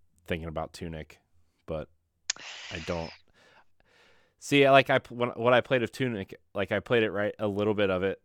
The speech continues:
while I was playing Death's Door to see, 'cause I was like, "Oh, I w-, I kinda wanna play a similar game."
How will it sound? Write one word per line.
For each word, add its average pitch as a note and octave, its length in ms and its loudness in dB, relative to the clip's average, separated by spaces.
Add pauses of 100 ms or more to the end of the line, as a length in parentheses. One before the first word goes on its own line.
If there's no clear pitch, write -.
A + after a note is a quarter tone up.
(180)
while F#2+ 420 0
I F#2+ 80 -2
was F#2 160 -4
playing F#2 300 -4
Death's F#2 260 -6
Door F#2 300 -4
to E2+ 80 -8
see, - 280 -14
'cause F#2+ 200 -10
I - 20 -4
was F#2 100 -8
like, F2+ 200 -14
"Oh, B2 40 -10
I B2 120 -10
w-, B2 240 -10
I G#2+ 80 -14
kinda C3+ 200 0
wanna A2+ 160 -4
play G#2+ 220 0
a F#2 60 -2
similar G2+ 340 -6
game." F#2+ 420 -2